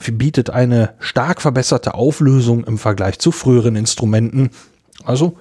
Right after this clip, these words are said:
bislang konnte man die Halos vielleicht einfach nicht feststellen. Die Halos sind aber noch aus einem anderen Grund interessant.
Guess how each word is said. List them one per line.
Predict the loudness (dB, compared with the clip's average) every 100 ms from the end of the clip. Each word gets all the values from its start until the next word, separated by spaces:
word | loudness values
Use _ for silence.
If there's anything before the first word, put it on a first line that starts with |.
| _
bislang | -2 0 -2
konnte | 0 -2 0
man | 2 2
die | 2
Halos | 2 -2 -4 -4
vielleicht | -4 -4 -8
einfach | -8 -8 -2
nicht | -2 -2
feststellen. | -6 -6 -4 -6 -6 -12 -16 _ _ _ _ -2
Die | -2
Halos | 2 2 2 0
sind | 0
aber | 2 2
noch | 0
aus | 0
einem | 0 -2
anderen | 0 -2 -2 -2
Grund | -4 -6
interessant. | -8 -8 -8 -8 -10 -16